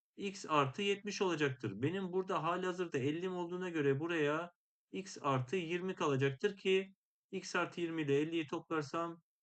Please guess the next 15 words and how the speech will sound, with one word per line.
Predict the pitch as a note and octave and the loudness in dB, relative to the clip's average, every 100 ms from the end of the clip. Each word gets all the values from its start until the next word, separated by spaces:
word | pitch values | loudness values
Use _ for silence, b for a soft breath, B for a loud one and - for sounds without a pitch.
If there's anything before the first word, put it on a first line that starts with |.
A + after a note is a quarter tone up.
| - | -6
x | E3+ - | -6 0
artı | D3+ B2 A#2+ F3 E3+ - | 2 2 2 0 0 -2
yetmiş | C#3+ C3+ D#3 | -2 -2 -4
yapacaktır. | C#3 B2 A#2+ A#2 - - - _ _ _ _ _ _ | -2 0 0 0 -4 -12 -14 _ _ _ _ _ _
Bu | E3 D#3+ G#3 | -10 -4 -2
bilgiler | A3 G3 G3+ | 0 2 2
ışığında | F#3+ F#3 G3 F#3 E3 G2+ - _ _ _ _ _ _ _ _ _ _ _ _ _ _ _ _ _ _ _ | 2 2 2 4 2 0 -4 _ _ _ _ _ _ _ _ _ _ _ _ _ _ _ _ _ _ _
bu | B2+ B2+ F#3 | -6 0 0
açımla | F3+ F#3 F3 E3+ | 0 -4 -4 0
da | E3+ D#3+ | 0 0
bu | E3+ | 0
açım | D#3 D#3+ | -2 -4
katlandığından | C#3 C#3+ C3 D3+ D3+ D3+ D3+ D3+ D3+ C#3+ | -2 -2 0 0 2 2 2 2 0 2
dolayı | C3+ A#2+ A2 G2+ - _ _ | 4 4 4 2 -2 _ _
açıortaydır. | A2+ A#2+ D#3 D#3+ C3 E3 D#3 D#3 D#3 - | -4 -2 0 0 0 0 0 0 -2 -4